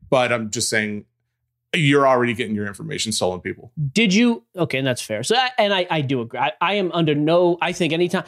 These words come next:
Speaker 2: I mean, there's no coincidence. Anytime, like, me and my wife just did the appliances for the house. Every one of the ads on all my social medias, on
Speaker 1: Oh,
Speaker 2: every,
Speaker 1: yeah.
Speaker 2: on my phone, computer, everything. Refrigerators are on,
Speaker 1: <laughs>
Speaker 2: ev-, people are listening. I, I have no doubt about that.
Speaker 1: Yes.
Speaker 2: But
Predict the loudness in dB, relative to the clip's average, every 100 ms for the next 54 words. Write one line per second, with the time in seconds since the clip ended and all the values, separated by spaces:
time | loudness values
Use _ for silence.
0 | -4 0 2 2 0 0 0 2 2 2
1 | 0 -2 -2 -2 0 0 0 2 2 2
2 | 2 0 -2 -6 -6 -4 0 0 0 0
3 | -2 -4 -2 0 0 0 -4 -12 _ _
4 | _ _ _ -2 0 2 4 4 4 2
5 | 0 0 0 0 0 2 2 0 0 0
6 | 2 2 4 2 2 -4 _ 0 4 6
7 | 6 4 2 2 2 0 0 0 2 0
8 | 0 0 -4 _ _ 0 0 0 -2 -6
9 | _ -2 0 2 2 4 4 4 4 4
10 | 4 2 2 0 -2 -4 -2 0 0 2
11 | 2 2 0 -2 -6 -4 -2 0 0 2
12 | 2 2 0 0 -4 -8 -6 -2 2 2
13 | 2 -6 -10 _ -2 0 0 -2